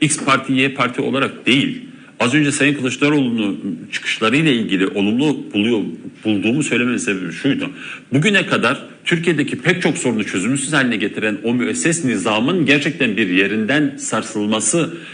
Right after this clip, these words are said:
ve bu düzenin böyle gelmiş böyle gider düzeninin ortadan kaldırılmasıyla ilgili bir iktidar değişikliğini hayal ediyor seçmen.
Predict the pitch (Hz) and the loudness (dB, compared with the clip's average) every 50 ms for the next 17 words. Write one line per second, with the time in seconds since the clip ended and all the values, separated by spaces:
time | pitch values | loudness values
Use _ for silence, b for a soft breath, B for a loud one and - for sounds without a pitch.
0 | B B B 113 127 123 107 104 110 147 175 147 135 139 131 139 139 147 143 139 | B B B 2 2 2 2 0 2 2 2 2 2 2 4 4 4 4 4 4
1 | 139 147 147 147 131 123 131 131 131 127 - - 123 135 135 139 120 104 107 95 | 4 4 4 4 4 4 2 2 2 0 0 2 2 2 4 2 2 0 0 2
2 | 139 147 135 117 113 107 101 117 117 123 135 143 127 - 101 104 101 - - 107 | 2 2 2 2 0 0 0 0 0 0 0 0 0 -2 -2 -4 -6 -4 -6 -4
3 | 98 131 147 143 127 117 - - - 98 95 90 95 98 101 101 104 104 98 - | 0 0 2 2 0 0 -2 -4 -2 -2 -2 -2 -2 -2 -2 -2 -2 -2 -2 0
4 | 165 202 214 208 170 143 117 101 107 101 101 90 101 101 92 95 - - - 107 | 0 0 2 2 2 0 0 0 0 -2 0 0 0 0 -2 -2 -4 -2 -2 -2
5 | 101 92 90 92 85 - - 85 - 90 92 90 90 87 92 92 92 87 85 80 | 0 0 0 -2 -2 -2 -4 -6 -6 -6 -6 -4 -4 -2 -2 -2 -2 -2 -4 -4
6 | 87 90 82 - 92 82 - - 92 87 | -4 -6 -4 -4 -4 -4 -4 -4 -6 -8